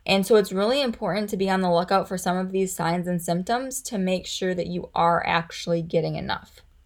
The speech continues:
So I talked a little bit about some of the symptoms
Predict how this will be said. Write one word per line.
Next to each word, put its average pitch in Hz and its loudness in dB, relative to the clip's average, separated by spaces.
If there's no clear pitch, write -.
So 190 4
I 202 4
talked 226 2
a 233 6
little 214 4
bit 202 4
about 185 2
some 208 0
of 190 0
the 190 2
symptoms 180 0